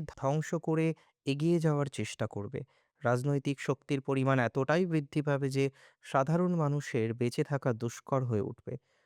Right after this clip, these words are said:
সব মানুষ নানান ধরনের সমস্যার মধ্যে দিয়ে জীবন কাটাবে। কারোর মনে কোনো শান্তি থাকবে না। আগে মানুষের গড় আয়ু ছিল চারশো বছর, কিন্তু কলিযুগে তা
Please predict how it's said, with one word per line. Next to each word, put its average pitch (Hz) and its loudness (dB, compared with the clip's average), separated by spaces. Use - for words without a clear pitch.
সব 135 2
মানুষ 127 0
নানান 123 2
ধরনের 139 2
সমস্যার 123 0
মধ্যে 110 0
দিয়ে 131 4
জীবন 123 2
কাটাবে। 101 0
কারোর 127 2
মনে 135 0
কোনো 131 2
শান্তি 123 -2
থাকবে - -6
না। - -6
আগে 139 2
মানুষের 170 2
গড় 135 2
আয়ু 156 2
ছিল 156 -2
চারশো 120 -4
বছর, - -8
কিন্তু 120 -2
কলিযুগে 147 0
তা 131 0